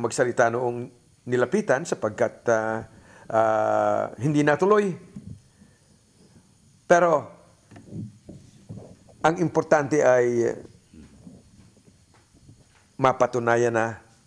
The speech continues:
kung totoo o hindi. Pagpareho, ang resulta dito sa manual count, ibig sabihin,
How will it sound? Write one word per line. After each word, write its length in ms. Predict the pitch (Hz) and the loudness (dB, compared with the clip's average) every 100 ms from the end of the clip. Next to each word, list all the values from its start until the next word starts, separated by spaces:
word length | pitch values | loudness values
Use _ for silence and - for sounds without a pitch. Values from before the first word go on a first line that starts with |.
| _ | _
kung 160 | 117 | -8
totoo 640 | 110 110 117 117 107 - - | -8 -4 -2 0 0 0 -2
o 80 | 101 | -2
hindi. 320 | 95 95 104 - - _ _ _ _ _ _ _ _ | -4 -4 -2 -4 -8 _ _ _ _ _ _ _ _
Pagpareho, 580 | 226 233 254 247 220 196 208 - - _ _ _ - _ - - _ 359 - _ _ _ _ _ _ _ - _ | 0 4 4 4 2 2 0 -6 -20 _ _ _ -20 _ -20 -20 _ -20 -20 _ _ _ _ _ _ _ -20 _
ang 140 | 120 123 | -2 -2
resulta 640 | 120 160 175 254 269 - | 0 0 4 2 2 -4
dito 240 | 131 135 131 | -6 -4 -2
sa 160 | 143 | 0
manual 320 | 135 139 160 | 0 2 0
count, 320 | 170 208 247 - _ _ - - - - - | 0 -2 -2 -8 _ _ -20 -20 -20 -20 -12
ibig 240 | 120 110 | -10 -6
sabihin, 400 | 120 120 131 135 | -4 -2 -2 -4